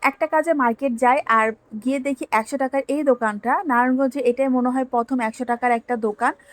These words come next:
কালেকশন যদিও কম ছিল, লোকেশনটা আমি বলে দিচ্ছি, প্রথমে কালেকশনগুলো একটু দেখাই। এই কাপগুলা খুব সুন্দর, তাই না? কফি মাগগুলা বিভিন্ন রকমের ছিল, কালারের ছিল, এগুলার প্রাইস ছিল একশো টাকা করে।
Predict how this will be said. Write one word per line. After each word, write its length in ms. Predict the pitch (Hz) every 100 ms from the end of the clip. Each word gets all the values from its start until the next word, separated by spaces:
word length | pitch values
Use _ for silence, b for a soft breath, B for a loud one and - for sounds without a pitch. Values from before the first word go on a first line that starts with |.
| b _
কালেকশন 400 | 277 285 320 415 370
যদিও 280 | 349 330 339
কম 180 | 294 285 311
ছিল, 220 | 320 269
লোকেশনটা 480 | 277 254 277 311 285
আমি 120 | 285 277
বলে 220 | 269 285
দিচ্ছি, 240 | 285 -
প্রথমে 340 | 311 247 277 269
কালেকশনগুলো 520 | 262 233 240 262 254
একটু 180 | 254 269
দেখাই। 420 | 240 202 202 254 415 - B B
এই 120 | 254
কাপগুলা 440 | 285 277 247 277 285
খুব 180 | - 339
সুন্দর, 280 | 320 240 208
তাই 160 | 240 233
না? 100 | 302 -
কফি 220 | 247 277
মাগগুলা 440 | 262 262 240 269 311
বিভিন্ন 300 | 269 254 262
রকমের 360 | 247 247 254 240
ছিল, 220 | - 247 285
কালারের 440 | 294 247 233 247
ছিল, 180 | 247 269
এগুলার 340 | 285 254 247 247
প্রাইস 260 | 240 233 240
ছিল 160 | - 269 -
একশো 260 | 220 220 262
টাকা 220 | 269 277
করে। 260 | 262 220